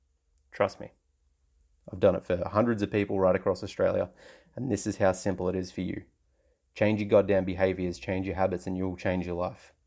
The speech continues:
And you can do it in a split second just by saying, "No, I'm not going to be comfortable today. I'm going to do something else. I'm going to change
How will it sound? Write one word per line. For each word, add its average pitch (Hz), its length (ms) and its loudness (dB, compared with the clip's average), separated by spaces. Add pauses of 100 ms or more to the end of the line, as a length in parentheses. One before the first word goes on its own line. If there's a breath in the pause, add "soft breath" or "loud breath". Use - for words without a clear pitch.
(120)
And 90 80 -4
you 85 60 -6
can 92 160 -4
do 104 140 6
it - 140 2
in 90 100 -6
a 85 40 -6
split - 320 -4
second 92 380 0
just 92 140 -12
by 92 100 0
saying, 92 420 0 (720 soft breath)
"No, 92 260 2 (680)
I'm 90 160 -2
not 98 180 4
going 92 200 4
to 92 80 -8
be 90 80 -2
comfortable 90 420 -4
today. 92 260 4
I'm 90 100 4
going 90 200 -2
to 92 80 -8
do 90 180 -2
something 98 320 -4
else. - 340 -12
I'm 104 80 -4
going 95 200 2
to 95 120 -8
change 107 600 0